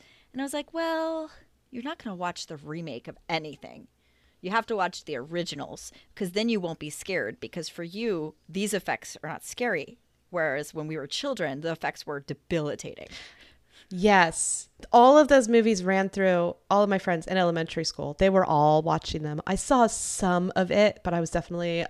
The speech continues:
Speaker 2: a, like, "I'll be in the other room" kind of girl. Now, the movie that debilitated me, if you want to use,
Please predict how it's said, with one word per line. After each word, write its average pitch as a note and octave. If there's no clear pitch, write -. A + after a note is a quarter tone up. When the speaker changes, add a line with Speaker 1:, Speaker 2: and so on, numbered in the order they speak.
Speaker 2:
a, E3+
like, D#3+
"I'll F#3+
be F#3
in F3
the F3
other E3
room" G3+
kind B3+
of B3+
girl. C#4
Now, G#3+
the G#3
movie C4
that G#3
debilitated F#3
me, -
if -
you F3
want E3
to D3+
use, D#3